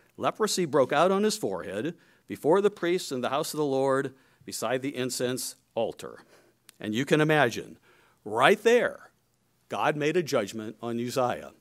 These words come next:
So as they watched the leprosy break out, you can imagine what they all were thinking. What a horrible thing to have happen.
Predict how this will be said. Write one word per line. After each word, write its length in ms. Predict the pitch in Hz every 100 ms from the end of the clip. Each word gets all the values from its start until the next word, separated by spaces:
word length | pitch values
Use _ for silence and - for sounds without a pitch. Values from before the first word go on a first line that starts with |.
| _ -
So 220 | - 151 151
as 140 | 156
they 140 | 156
watched 460 | 147 190 277 - -
the 80 | 160
leprosy 580 | 160 226 214 175 170 143
break 320 | 151 156 151
out, 500 | 185 123 127 - - _ _ _ _ _ _ _ -
you 120 | 127
can 120 | 156
imagine 540 | 135 175 214 120 - - _ _ _ _
what 160 | 120 127
they 120 | 123
all 200 | 120 127
were 100 | 151
thinking. 540 | 151 190 185 85 80 - _ _ _ _ _ _ _ _
What 180 | - 151
a 60 | 190
horrible 380 | 170 175 180
thing 280 | 185 127 120
to 120 | 131 120
have 280 | 101 117
happen. 500 | 139 226 247 80 80